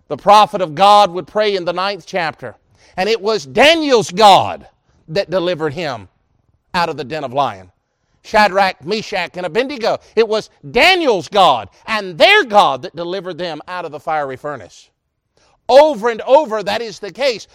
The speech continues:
Their hope and promise was in the very name of God that extends beyond his title of reference and to the very character that he was. "For my name's sake," he says in Isaiah. Listen to this.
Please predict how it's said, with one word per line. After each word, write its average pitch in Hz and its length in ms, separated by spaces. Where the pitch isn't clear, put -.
Their 202 220
hope 311 460
and 196 200
promise 247 680
was 190 180
in 196 100
the 190 60
very 202 300
name 220 240
of 170 160
God 233 240
that 208 100
extends 254 440
beyond 311 460
his 339 140
title 285 380
of 185 100
reference 180 600
and 113 100
to 175 100
the 160 60
very 170 240
character 151 640
that 135 140
he 131 40
was. 107 540
"For 190 160
my 165 180
name's 208 520
sake," 127 400
he 110 100
says 110 280
in 113 100
Isaiah. 98 520
Listen 190 240
to 131 80
this. - 360